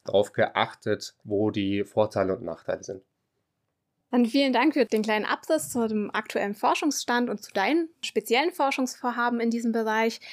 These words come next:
Speaker 2: Jetzt würde mich noch interessieren, was du in den zukünftigen Entwicklungen auf die medizinische Lehre hier siehst.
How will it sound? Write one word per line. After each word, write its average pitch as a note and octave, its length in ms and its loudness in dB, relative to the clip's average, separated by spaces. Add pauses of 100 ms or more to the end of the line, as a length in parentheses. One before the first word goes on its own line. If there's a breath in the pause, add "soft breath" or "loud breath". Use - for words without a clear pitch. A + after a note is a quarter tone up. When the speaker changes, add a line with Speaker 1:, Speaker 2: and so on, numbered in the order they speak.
(140)
Speaker 2:
Jetzt - 180 -4
würde C4 140 4
mich C4 200 2
noch B3 200 0
interessieren, A#3+ 600 0
was A#3+ 200 0
du A#3+ 240 2
in A3+ 160 4
den A3+ 160 4
zukünftigen B3 680 -2
Entwicklungen G#3 960 -2
auf G#3+ 120 0
die G#3+ 120 -4
medizinische G#3+ 720 2
Lehre A3+ 320 2
hier G#3 260 0
siehst. C4+ 520 2